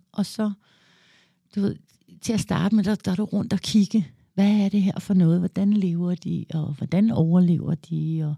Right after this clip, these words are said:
hvad, hvad er det for en platform, de sover på? Og du ved,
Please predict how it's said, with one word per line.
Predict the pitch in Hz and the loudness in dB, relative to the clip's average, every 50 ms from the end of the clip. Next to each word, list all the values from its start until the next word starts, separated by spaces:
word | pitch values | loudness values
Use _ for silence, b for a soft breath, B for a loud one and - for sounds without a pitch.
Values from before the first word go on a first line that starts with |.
| b b b b b b b b b b b b b | b b b b b b b b b b b b b
hvad, | - 190 196 196 196 196 196 190 185 175 170 165 | -4 -2 0 0 0 0 0 0 0 0 0 -2
hvad | 160 175 185 | -2 -2 -2
er | 180 | -2
det | 180 196 | -2 -2
for | - 190 | -4 -4
en | 185 | -4
platform, | - - - 170 180 - - - 180 - - | -4 -2 -2 -2 -2 -2 -4 -6 -6 -6 -6
de | - 208 | -6 -6
sover | - - - - 170 - - - 123 - - | -6 -4 -4 -4 -4 -4 -6 -10 -12 -8 -4
på? | - - - 98 - - - - - | -4 -4 -2 -4 -6 -10 -14 -12 -8
Og | - - - - 131 151 151 - _ _ - | -6 -4 -4 -4 -4 -6 -6 -10 _ _ -10
du | 196 185 | -8 -6
ved, | 175 185 175 - - | -4 -2 -4 -4 -6